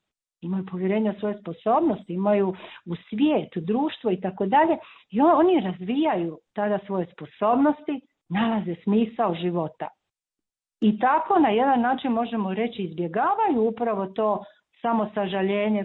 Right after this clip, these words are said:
frustraciju, besmisao, ne znam, pa čak do onoga da želi nešto i sebi nauditi i tako dalje. I zato, e, zbog tih temeljnih istina o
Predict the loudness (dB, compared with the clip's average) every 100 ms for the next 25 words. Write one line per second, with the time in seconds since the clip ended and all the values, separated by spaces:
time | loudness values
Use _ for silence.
0 | -6 -12 -8 -4 -2 -4 -4 -6 -2 -2
1 | -2 -4 -6 -4 -2 0 0 -2 -6 _
2 | -10 -4 -4 -2 -2 -2 -4 -6 -4 -4
3 | -4 -2 -2 -2 -2 0 0 -2 -4 -4
4 | -4 -4 -4 -2 -4 -6 -6 -8 -10 -20
5 | _ -8 -6 -2 0 2 2 0 -4 -6
6 | 0 2 2 0 -2 -6 -10 -8 -10 -8
7 | -8 -8 -8 -8 -14 -16 _ _ _ _
8 | -20 -6 0 4 4 6 6 6 4 2
9 | 0 -2 -4 -4 -4 -4 -2 0 2 4
10 | 4 4 0 -6 -8 -10 -10 -8